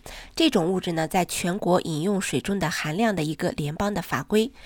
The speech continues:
那么这种物质啊，它和一些癌症啊、器官的损伤，还有其他健康问题有关的人造化合物，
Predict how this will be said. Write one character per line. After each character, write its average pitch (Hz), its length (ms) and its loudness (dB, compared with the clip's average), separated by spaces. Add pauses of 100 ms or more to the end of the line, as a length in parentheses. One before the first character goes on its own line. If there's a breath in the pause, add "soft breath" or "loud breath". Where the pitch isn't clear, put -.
(340 loud breath)
那 311 80 0
么 311 80 2
这 349 160 4
种 202 180 4
物 294 160 4
质 175 160 0
啊， 160 140 0
它 208 160 -4
和 208 140 0
一 208 100 4
些 - 160 0
癌 165 280 -2
症 233 220 2
啊、 190 180 0
器 - 220 -4
官 202 180 0
的 202 120 -2
损 165 260 -4
伤， 202 240 -4
还 190 120 -2
有 165 60 -2
其 - 160 -6
他 180 200 -4
健 220 260 -4
康 208 240 -2
问 214 180 0
题 170 220 -4
有 170 140 -2
关 220 240 0
的 170 100 0
人 151 240 -4
造 196 140 -2
化 226 180 -4
合 208 160 -2
物， 233 220 4